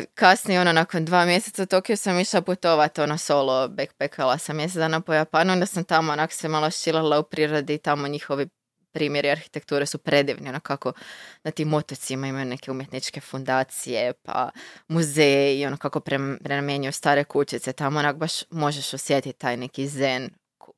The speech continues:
po kojem je Japan dosta poznat, ali onda se vratiš u Tokio, onak, ono, imaš osjećaj da ćeš izludit, ono, ti svi ljudi, ti svi vlakovi, ono, to sve na, na sto etaža, ono, ta,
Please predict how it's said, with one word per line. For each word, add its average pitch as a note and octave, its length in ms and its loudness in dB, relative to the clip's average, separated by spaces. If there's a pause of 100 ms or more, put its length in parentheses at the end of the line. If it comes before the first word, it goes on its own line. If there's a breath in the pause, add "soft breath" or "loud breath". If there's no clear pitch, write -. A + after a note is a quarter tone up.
po - 120 -16
kojem A#2+ 280 -8
je A#2 100 -8
Japan C3+ 360 -10
dosta A3+ 300 -4
poznat, C4 380 -4
ali G3+ 100 0
onda G#3+ 160 2
se G#3+ 180 -2
vratiš G#3 380 2
u F#3+ 60 -6
Tokio, F#3+ 400 0
onak, F#3+ 240 -4 (720 soft breath)
ono, F3+ 180 2
imaš F#3+ 240 4
osjećaj G3 260 2
da E3+ 80 6
ćeš F3 240 -2
izludit, E3 680 4
ono, D#3 140 2
ti F3 120 -8
svi F#3+ 180 -2
ljudi, D3+ 360 0
ti - 140 -8
svi - 180 -2
vlakovi, D#3 560 -2
ono, C#3+ 140 -2
to - 140 -10
sve D#3 300 -2
na, C3+ 160 0 (360 loud breath)
na E3+ 80 -2
sto E3+ 260 4
etaža, E3 640 6
ono, C#3+ 160 0
ta, D3 460 4